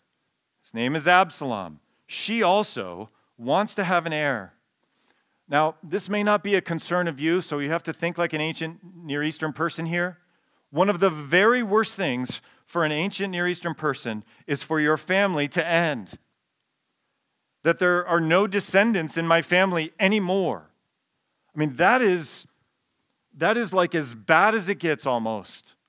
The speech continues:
Crops and kids, that's what they were after. That's where there's life and vitality, where there's crops and there's kids. And to have no more kids in my family,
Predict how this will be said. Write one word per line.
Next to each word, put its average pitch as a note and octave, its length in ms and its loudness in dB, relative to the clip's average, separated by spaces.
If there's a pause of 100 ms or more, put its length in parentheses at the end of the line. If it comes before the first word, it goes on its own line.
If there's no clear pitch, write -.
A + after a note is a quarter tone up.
Crops G3 520 2
and G3+ 160 -2
kids, E3+ 600 -2 (1000)
that's D3+ 420 2
what G3+ 180 0
they F#3 280 0
were D#3+ 260 -4
after. D3 600 -2 (360)
That's D#3 720 0 (480)
where D#3 220 -2
there's D3+ 260 -2
life E3+ 440 2
and D#3+ 100 -4
vitality, D3+ 580 2
where C#3 160 -6
there's C#3+ 220 -6
crops F#3 520 0
and D#3+ 140 -6
there's C#3 220 -4
kids. G3 260 0
And D#3+ 120 -2
to D#3 100 0
have E3 180 0
no F#3 260 0
more A3+ 220 0
kids G#3+ 300 -4
in F3 80 -4
my D3+ 100 0
family, G3 460 -4